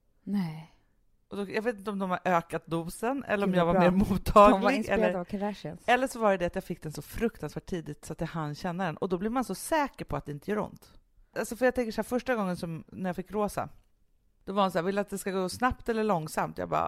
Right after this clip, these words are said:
Speaker 2: "Ja, men snabbt." Hon bara, "Men då jobbar vi på lite här."
Speaker 1: Mm.
Speaker 2: Så jobbar vi på en sju, åtta timmar innan jag fick epidural och sen tog det två timmar till. Det gick ändå snabbt. För mig har det aldrig stannat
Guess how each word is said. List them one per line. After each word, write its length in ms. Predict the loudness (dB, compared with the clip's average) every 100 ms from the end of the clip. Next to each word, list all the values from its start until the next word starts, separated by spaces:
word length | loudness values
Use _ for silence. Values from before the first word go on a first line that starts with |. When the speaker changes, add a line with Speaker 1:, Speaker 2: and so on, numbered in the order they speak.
| 2
Speaker 2:
"Ja, 60 | 2
men 300 | 0 -4 -6
snabbt." 380 | -6 -6 -4
Hon 120 | -6 -4
bara, 100 | -4
"Men 100 | -2
då 80 |
jobbar 240 | 0 0 -2
vi 60 |
på 240 | -4 -2 -2
lite 240 | -2 -6
här." 260 | -10 -10 -14 _ _ -12
Speaker 1:
Mm. 260 | -10 -10 -14 _
Speaker 2:
Så 140 | -6
jobbar 280 | 2 4 4
vi 120 | 0
på 300 | 0 0 4
en 200 | 4 2
sju, 240 | 0 0 0
åtta 260 | -4 -6
timmar 340 | -10 -10 -8 -6
innan 300 | -2 0 2
jag 100 | 2
fick 120 | 0
epidural 480 | -6 -8 0 0 0
och 60 | -4
sen 160 | -10
tog 140 | -10 -10
det 80 | -10
två 200 | -8 -8
timmar 220 | -6 -6
till. 180 | -6 -6
Det 40 |
gick 80 | -4
ändå 280 | -2 -2 -6
snabbt. 420 | -6 -10 -10 -18 -20 -20 -20 -8
För 80 | 0
mig 180 | 2
har 100 | 4
det 60 | 4
aldrig 240 | 2 0
stannat 360 | -2 -2 -2 -4